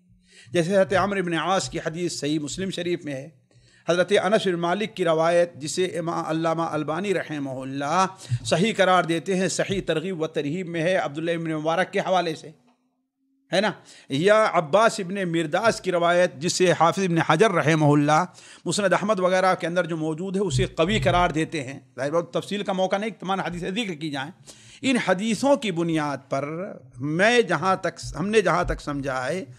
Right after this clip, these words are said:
وہ یہ ہے کہ حج اگر کسی کا مقبول ہو جائے، حج مبرور ہو جائے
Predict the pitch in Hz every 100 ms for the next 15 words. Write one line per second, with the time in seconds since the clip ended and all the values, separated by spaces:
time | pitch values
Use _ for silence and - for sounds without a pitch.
0 | - - 160 180 226 202 180 226 220 -
1 | - 240 240 180 190 190 - 151 170 165
2 | - 190 208 214 120 139 117 135 185 160
3 | 117 123 110 107 104 98 _ _ _ _
4 | _ _ _ - 170 151 208 147 160 180
5 | 262 226 110 139 131 139 160 196